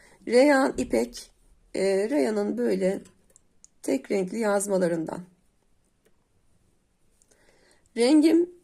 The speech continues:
e, pişmiş ayva rengi olarak geçiyor hanımlar. E, soğan kabuğuna da çok yakın bir renk. Bence ikisi birbirine çok çok benziyor. Pişmiş ayva rengi olarak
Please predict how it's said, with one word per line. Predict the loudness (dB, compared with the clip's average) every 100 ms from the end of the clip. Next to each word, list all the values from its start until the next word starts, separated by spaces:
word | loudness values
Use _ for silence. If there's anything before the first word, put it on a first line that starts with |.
| _ _ _ _ _
e, | -2 0 0
pişmiş | -2 -2 -2 0
ayva | 2 4 4
rengi | 4 4 4
olarak | 2 2 -2 -2
geçiyor | -6 -6 -4 -2
hanımlar. | -2 -2 -2 -2 -6 _ _ _ _ _ _ _ _ -6
E, | -2 0
soğan | 2 0 0
kabuğuna | -2 -4 -2 -2
da | -2
çok | -6 -8 -6
yakın | -4 -2 0
bir | 0
renk. | -2 -4 -6
Bence | -2 -2 -2
ikisi | -4 -4 -2
birbirine | -4 -4 -4 -6
çok | -6 -8
çok | -8 -6
benziyor. | -4 -2 -2 -4 -2 -4 -6 _ _ _ _
Pişmiş | -8 -6 -2 0
ayva | 2 4 2
rengi | 2 2
olarak | 0 2 2 0 -4